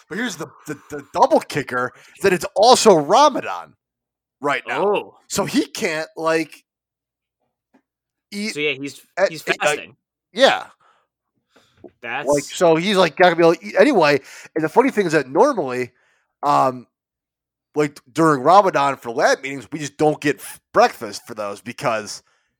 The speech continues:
Speaker 1: he can't eat it, and he's the
Speaker 2: Right,
Speaker 1: guy
Speaker 2: yeah.
Speaker 1: in charge. So it's like, we're, we're just, it's just gonna be a wild time.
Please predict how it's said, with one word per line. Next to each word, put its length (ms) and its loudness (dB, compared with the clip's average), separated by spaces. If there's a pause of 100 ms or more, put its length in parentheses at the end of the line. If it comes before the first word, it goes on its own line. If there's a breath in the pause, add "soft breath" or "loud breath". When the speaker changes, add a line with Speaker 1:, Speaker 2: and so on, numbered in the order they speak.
(140)
Speaker 1:
he 200 -12
can't 440 -2 (880)
eat 180 -2
it, 100 -6
and 100 -20
he's 200 -10
the 60 -8
Speaker 2:
Right, 280 -4
Speaker 1:
guy 160 -2
Speaker 2:
yeah. 60 -4
Speaker 1:
in 80 -14
charge. 260 2
So 200 0
it's 120 -8
like, 260 -8 (460 loud breath)
we're, 320 4
we're 200 2
just, 240 -4 (1000)
it's 140 -8
just 160 -6
gonna 140 -6
be 80 0
a 80 2
wild 480 -2
time. 300 -16